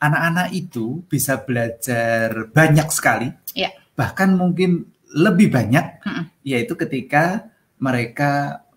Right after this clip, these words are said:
Speaker 1: me-, terantuk kepada kesalahan.
Speaker 2: Ah, iya, betul, betul.
Speaker 1: Atau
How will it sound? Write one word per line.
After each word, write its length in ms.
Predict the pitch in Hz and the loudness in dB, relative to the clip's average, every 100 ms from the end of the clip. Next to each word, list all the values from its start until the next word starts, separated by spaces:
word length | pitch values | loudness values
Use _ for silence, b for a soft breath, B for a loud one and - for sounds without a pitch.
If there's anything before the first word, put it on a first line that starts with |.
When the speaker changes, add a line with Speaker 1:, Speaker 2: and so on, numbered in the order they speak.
| _ | _
Speaker 1:
me-, 720 | - 127 123 120 117 113 113 - _ _ - | -6 -2 0 -2 -4 -6 -10 -14 _ _ -2
terantuk 800 | 214 175 156 151 - 208 - - 175 | 0 2 0 0 -2 -2 -4 -6 -2
kepada 400 | - 139 135 131 | 0 0 -2 -4
kesalahan. 640 | - 110 95 - - - | -4 -6 -10 -14 -18 -10
Speaker 2:
Ah, 320 | 208 226 208 170 | -4 -4 -4 -6
iya, 240 | 160 156 | -6 -6
betul, 320 | 151 160 147 143 | -6 -6 -6 -4
betul. 160 | 147 | -4
Speaker 1:
Atau 880 | 131 120 165 147 147 160 160 165 | -2 -2 4 6 8 8 6 4